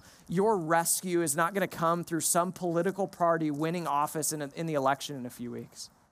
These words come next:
Your joy and your happiness is not gonna come when you finally convince that guy to ask you out.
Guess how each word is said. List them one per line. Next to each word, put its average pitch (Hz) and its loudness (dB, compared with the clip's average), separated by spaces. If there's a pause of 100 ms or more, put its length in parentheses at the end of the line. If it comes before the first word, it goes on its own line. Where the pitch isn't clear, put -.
(1200)
Your 208 2
joy 202 2
and 190 0
your 175 0
happiness 202 2
is 170 0
not 202 2
gonna 226 2
come 208 4
when 185 0
you 160 0
finally 214 2
convince 190 0
that 185 2
guy 170 6
to 165 0
ask 151 0
you 147 0
out. 123 2